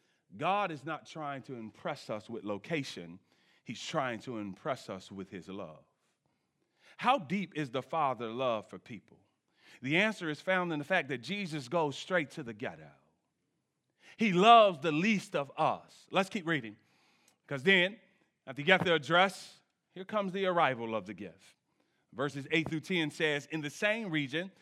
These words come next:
there were shepherds out in the field keeping watch over their flock by night. And an angel of the Lord appeared to them, and the glory of the Lord shone around them. And they were filled with great fear.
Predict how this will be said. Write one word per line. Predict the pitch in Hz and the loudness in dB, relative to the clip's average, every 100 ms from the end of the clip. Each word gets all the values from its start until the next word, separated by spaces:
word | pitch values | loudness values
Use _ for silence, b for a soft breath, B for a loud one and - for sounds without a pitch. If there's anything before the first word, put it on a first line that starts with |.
| b - | b -2
there | 175 | 0
were | 151 | 0
shepherds | 143 - 226 160 147 - | -4 -4 -4 -4 -6 0
out | 180 | 0
in | 151 | -2
the | 135 | -6
field | 202 170 143 | -4 -4 -4
keeping | 170 131 | -8 -6
watch | 139 196 165 - | -2 0 0 -2
over | 160 131 | -4 -4
their | 127 156 | -4 -6
flock | - 196 170 120 | -6 -8 -8 -2
by | 143 | -2
night. | 160 170 87 _ b b b b | -2 -6 -8 _ b b b b
And | 113 | -12
an | 113 127 | -6 -2
angel | 160 175 180 | 0 0 0
of | 165 | 2
the | 180 | 2
Lord | 190 202 175 | 4 4 0
appeared | 175 190 202 | -4 -4 -6
to | 170 | -6
them, | 123 107 | -8 -8
and | 110 | -8
the | 123 | -8
glory | 147 190 202 190 | -6 -2 -2 -2
of | 165 | -2
the | |
Lord | 180 185 156 | 0 0 -2
shone | - 185 160 | -4 -6 -4
around | 156 151 117 | -4 -4 -4
them. | 107 B B | -8 B B
And | 135 | -4
they | 180 | -4
were | 117 | -4
filled | - - 214 233 247 233 | -8 -8 -2 0 2 2
with | 208 165 | 0 0
great | 185 165 | -2 -2
fear. | - 117 | -8 -10